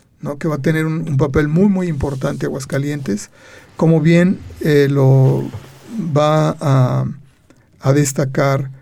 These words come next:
Jerónimo de Orozco, que fue el que, pues, eh, firma el acta constitutiva de acá de, de la Villa de las Aguascalientes. Entonces, eh, creo que eso ha sido también parte de, de la historia de Aguascalientes,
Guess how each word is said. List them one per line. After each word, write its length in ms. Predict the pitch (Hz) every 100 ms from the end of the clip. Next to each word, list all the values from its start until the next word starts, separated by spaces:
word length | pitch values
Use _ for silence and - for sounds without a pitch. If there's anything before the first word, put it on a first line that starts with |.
| _
Jerónimo 460 | - 170 190 180 165
de 80 |
Orozco, 340 | 175 220 - 131
que 100 | 135
fue 260 | 131 156
el 140 | 143 135
que, 360 | 143 135 120 - _ _ _ _ _ _ _ _
pues, 380 | 147 135 - -
eh, 300 | 143 131 131
firma 540 | - 175 180 147 127 131
el 180 | - 139
acta 240 | 139 135 143
constitutiva 720 | 139 131 131 139 135 135 131
de 80 | -
acá 180 | -
de, 180 | 139 135 - _ _ _ _ _ -
de 140 | 151
la 120 | 143
Villa 260 | 143 143 139
de 100 | 135
las 180 | 131 147
Aguascalientes. 840 | 139 127 - 147 143 135 131 - - _ - _ _ _
Entonces, 580 | 135 160 143 165 151 -
eh, 340 | 156 147 143 139 - - -
creo 180 | - 196
que 100 | 233
eso 160 | 254 220
ha 80 |
sido 320 | 202 202 190 196
también 380 | 170 147 147
parte 340 | 135 147 135 160
de, 280 | 151 139 135
de 180 | 143
la 80 | 135
historia 340 | 131 143 143 143
de 60 |
Aguascalientes, 920 | 139 131 - 139 139 135 135 202 -